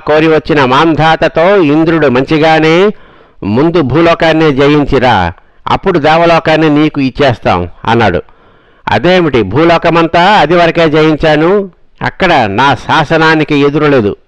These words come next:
అన్నాడు మాంధాత. "మధువనంలో లవణాసురుడనేవాడు ఉన్నాడు, వాడు నీకు లోబడి నడుచుకుంటున్నాడా?" అని ఇంద్రుడు మాంధాతను అడిగాడు.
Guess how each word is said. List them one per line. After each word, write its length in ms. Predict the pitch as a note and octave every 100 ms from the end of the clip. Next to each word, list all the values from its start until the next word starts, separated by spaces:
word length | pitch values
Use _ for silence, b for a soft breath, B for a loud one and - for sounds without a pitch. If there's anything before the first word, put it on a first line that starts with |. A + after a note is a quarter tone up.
| -
అన్నాడు 360 | A#2+ C#3 F3 E3+
మాంధాత. 640 | B2 C#3 C3+ B2+ - F2 - b b b b b -
"మధువనంలో 1000 | G2 A2 C3+ F3 F3 F3+ F#3 F3+ F3 F#3+
లవణాసురుడనేవాడు 1400 | G#3 D3 D3 F3 F#3 F#3 E3+ F3+ F3 F3 E3+ E3 D#3+ D#3+ D#3
ఉన్నాడు, 360 | C#3+ C3 F#2+ - - B B -
వాడు 260 | A#2+ E3
నీకు 340 | D#3+ C3+ D#3+ C#3+
లోబడి 460 | B2 D3 F3+ F3
నడుచుకుంటున్నాడా?" 960 | E3 D#3 D#3 E3 D#3 D#3+ D#3 D#3 F3+ G#3+ -
అని 200 | C#3 E3
ఇంద్రుడు 500 | C#3+ C#3 D#3 E3+ D#3+
మాంధాతను 720 | C3 C#3+ D#3 C#3+ D#3 D#3 C#3+
అడిగాడు. 400 | C3 C3 C3 F2+